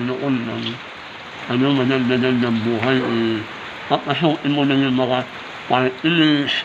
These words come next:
party list. Hindi. Ano gagawin mo sa party list? Di ba? Siyempre, gagawa ka ng, gagawa ka ng,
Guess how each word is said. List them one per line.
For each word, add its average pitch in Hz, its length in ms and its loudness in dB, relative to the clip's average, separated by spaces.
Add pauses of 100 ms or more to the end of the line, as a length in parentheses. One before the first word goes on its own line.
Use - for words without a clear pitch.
party 131 400 0
list. 131 240 -2
Hindi. 240 880 4 (460)
Ano 233 180 8
gagawin 214 400 6
mo 180 80 2
sa - 80 -6
party 160 400 0
list? 175 480 2 (400)
Di 151 160 0
ba? 135 320 2 (480)
Siyempre, 185 320 4
gagawa 147 480 4
ka 143 80 -2
ng, 131 180 0 (540)
gagawa 143 380 4 (100)
ka 135 80 0
ng, 131 200 0